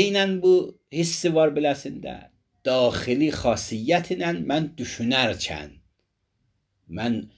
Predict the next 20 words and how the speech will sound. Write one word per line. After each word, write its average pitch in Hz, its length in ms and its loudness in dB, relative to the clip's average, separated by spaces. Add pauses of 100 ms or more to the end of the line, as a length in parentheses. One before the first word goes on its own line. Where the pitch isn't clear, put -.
(400)
ölümü 120 880 2
Allah 107 480 -4
yolunda 110 520 -2 (920)
bir 139 280 2 (400)
ülvi 123 560 4
fəzilət 123 720 2
bilirəm 95 500 -4 (560)
və 90 260 -2 (140)
bir 147 200 4 (340)
nailiyyət 120 960 2
bilirəm, 98 560 -4
bir 139 180 -2
kəramət 117 920 0
bilirəm. 92 540 -6
Ona 127 180 -2
görə 143 280 6
mənim 139 420 2 (500)
ölümə 135 560 4 (480)
marağım 120 960 4
və 120 180 4